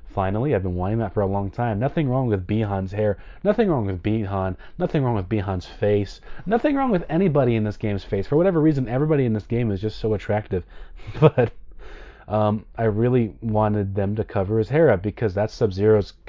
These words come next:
that's his classic look. He doesn't have his hair poofing out of his head. And so it's cool to finally have that. Of course, this is in the form of, like, a remade Deadly Alliance skin, which looks pretty cool. But I think it makes his head look really round because it's realistic in the way that his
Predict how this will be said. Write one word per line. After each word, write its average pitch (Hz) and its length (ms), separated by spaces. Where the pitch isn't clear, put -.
that's 123 260
his 147 120
classic 151 380
look. 107 260
He 107 100
doesn't 120 260
have 117 160
his 98 120
hair 107 320
poofing 127 320
out 104 140
of 101 80
his 98 120
head. 101 280
And 107 180
so 131 160
it's 131 100
cool 180 180
to 143 60
finally 101 340
have 90 260
that. 101 200
Of 90 80
course, 110 320
this 104 160
is 110 100
in 98 120
the 92 80
form 101 320
of, 92 100
like, 92 160
a 98 60
remade 98 480
Deadly 95 280
Alliance 95 460
skin, 135 300
which 104 220
looks 98 180
pretty 90 240
cool. 139 360
But 98 160
I 92 80
think 113 240
it 107 60
makes 101 200
his 92 120
head 104 180
look 95 120
really 95 280
round 92 420
because 95 320
it's - 180
realistic 107 480
in 101 100
the 95 60
way 98 140
that 95 160
his 90 160